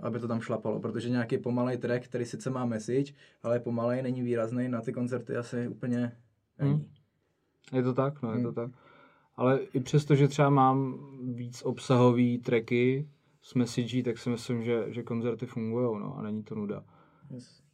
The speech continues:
Speaker 1: Já si
Speaker 2: Jako
Speaker 1: myslím,
Speaker 2: že
Speaker 1: že v tomhle tom je těžký jako najít ten zlatou střední cestu asi.
Speaker 2: Hmm, hmm.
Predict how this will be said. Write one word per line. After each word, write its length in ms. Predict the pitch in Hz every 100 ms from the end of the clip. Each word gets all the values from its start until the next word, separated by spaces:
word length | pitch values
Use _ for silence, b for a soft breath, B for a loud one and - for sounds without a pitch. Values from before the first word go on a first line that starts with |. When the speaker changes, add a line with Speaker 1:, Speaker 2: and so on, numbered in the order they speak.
| _
Speaker 1:
Já 100 | 151
si 40 | 143
Speaker 2:
Jako 180 | 147 156
Speaker 1:
myslím, 220 | 139 143
Speaker 2:
že 80 | 143
Speaker 1:
že 60 |
v 20 |
tomhle 200 | - 135
tom 180 | 127 131
je 240 | 131 123 123 B B
těžký 280 | 131 - 131
jako 220 | 123 127
najít 360 | 120 120 120 - b b b
ten 160 | - 123
zlatou 260 | 120 123 123
střední 300 | - 123 120
cestu 400 | 113 107 - -
asi. 180 | -
Speaker 2:
Hmm, 280 | 113 110 120 127
hmm. 220 | 110